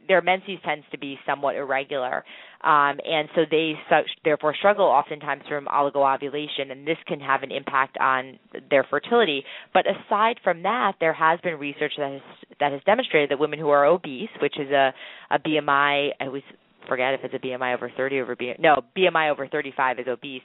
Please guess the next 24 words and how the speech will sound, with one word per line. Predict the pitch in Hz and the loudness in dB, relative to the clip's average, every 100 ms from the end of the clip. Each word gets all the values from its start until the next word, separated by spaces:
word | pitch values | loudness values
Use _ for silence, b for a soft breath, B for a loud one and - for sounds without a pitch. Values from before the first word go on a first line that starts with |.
| - | -12
B | 131 | -8
M | 123 | -4
I | 120 | -4
over | 117 117 | -6 -6
thirty | - 131 120 | -4 -6 -6
is | 117 | -8
overweight, | 120 117 147 143 127 | -6 -2 -2 -2 2
but | 151 - B B B 165 | 2 2 B B B 0
that | 170 160 | 0 2
they | 175 175 185 | 0 0 -4
tend | - 175 160 - | -8 -6 -8 -8
to | 165 | -8
have, | 147 139 135 139 151 - | -4 0 2 2 -2 -2
um, | 143 135 139 - 139 - 165 151 151 | 0 0 -2 -14 _ -20 -18 -14 -2
worse | 165 175 160 | 4 4 2
outcomes | - 156 180 147 135 | -2 -2 -2 -4 -6
when | 139 | -12
it | 131 | -10
comes | 147 143 | -8 -8
to | - | -12
fertility | - 139 143 135 127 - | -14 -8 -6 -6 -10 -12
treatment | 208 - 147 139 | -10 -8 -8 -8
and | - 139 135 - | -8 -10 -12 -8
fertility. | 143 - 143 135 131 127 | -6 -2 0 0 -2 -8